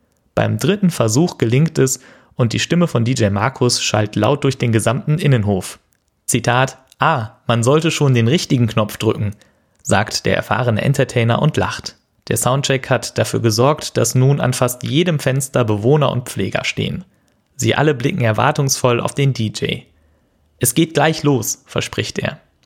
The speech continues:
Seit fast fünfundzwanzig Jahren ist Markus Sachsat als D J unterwegs. Normalerweise tritt er bei Hochzeiten, Geburtstags- und Firmenfeiern auf. Die Anfragen und Buchungen sind wegen der Corona-Krise aber komplett eingebrochen.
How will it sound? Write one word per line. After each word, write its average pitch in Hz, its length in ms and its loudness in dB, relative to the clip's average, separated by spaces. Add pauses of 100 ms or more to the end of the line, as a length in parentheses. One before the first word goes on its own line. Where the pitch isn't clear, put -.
(360)
Seit 156 240 -2
fast - 240 -4
fünfundzwanzig 165 640 0
Jahren 117 320 2
ist - 160 -2
Markus 113 380 0
Sachsat 113 400 -2
als 110 240 -4
D 139 80 0
J 131 260 2
unterwegs. 104 560 -2 (420)
Normalerweise 123 680 2
tritt - 180 -4
er 110 80 -2
bei 101 140 -2
Hochzeiten, 131 640 0
Geburtstags- 123 720 0
und 143 140 0
Firmenfeiern - 680 -2
auf. - 320 -6 (720)
Die - 100 0
Anfragen 147 480 0
und 110 200 -4
Buchungen 165 440 2
sind 117 220 0
wegen 131 200 2
der 113 100 4
Corona-Krise 139 840 0
aber 117 180 0
komplett 127 420 0
eingebrochen. 113 640 -2